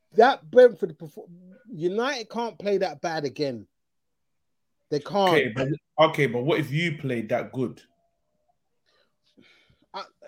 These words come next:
Speaker 1: we might, but it's a, it's one of these.
Speaker 2: <laughs>
Speaker 1: I, I'm not, I won't put my more, I, because I just, we keep giving the other team a head start.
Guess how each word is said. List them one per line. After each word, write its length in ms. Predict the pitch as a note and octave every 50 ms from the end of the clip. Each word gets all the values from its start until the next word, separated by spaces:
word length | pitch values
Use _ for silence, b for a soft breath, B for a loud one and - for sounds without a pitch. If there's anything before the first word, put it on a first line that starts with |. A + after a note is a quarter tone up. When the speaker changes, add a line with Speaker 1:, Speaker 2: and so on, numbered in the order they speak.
| - -
Speaker 1:
we 140 | G#3 B3 C4+
might, 380 | C4+ C#4 C#4+ C4+ A3+ F#3+ D#3+ - _ _ _ _ _ _ _ _ -
but 140 | A3 A3 G#3
it's 160 | G#3+ - -
a, 180 | A3+ A3 - A3
it's 140 | G3+ F#3+
one 140 | A#3+ B3 A#3
of 80 | A3+ G#3+
these. 380 | A#3 A3+ G#3 E3+ C3+ - _ _ _
Speaker 2:
<laughs> 1200 | _ _ - - _ _ _ _ _ _ _ _ _ _ _ _ _ _ _ _ _ - - -
Speaker 1:
I, 680 | - F#3+ D3+ - - - G#3 F#3+ D#3+ D3 D3+ F3+ F#3 E3+ D#3+
I'm 200 | E3 F#3 G3 G#3+
not, 200 | A#3+ A#3+ G#3+ - - _ _ _ _ _ -
I 120 | E3 F#3
won't 280 | G#3 A3 C4 C4 A3 E3+
put 140 | G#3 B3+ A3+
my 140 | A#3 A3 A3
more, 340 | A3 A#3+ C4 C4 C4 - - b b b b
I, 80 | A3 A#3
because 400 | D#3+ A#3 C#4+ - - C#4+ B3 C4+
I 100 | C#4 B3+
just, 260 | A#3+ E4 D4+ - _ _ _ _ _ _ _ _ _ _ _ _ _ _ _ _ _ _ _ _ _
we 140 | - D4 C4+
keep 320 | - - - F4 F#4+ E4+ - - - _ -
giving 360 | C#4+ D#4 D#4 D4 D4+ C#4 C4+
the 140 | C4 B3+ -
other 220 | G#3+ B3 C4 C4+ B3+
team 520 | - - - C4+ C#4 C4+ B3+ A3 E3+ C3+ - _ _ _ _ _ _ _ _ _ -
a 100 | - G3+
head 260 | G3+ G3 A#3+ C4+ A3 -
start. 540 | - - - B3+ C4 C4+ C4 A#3+ D#3+ -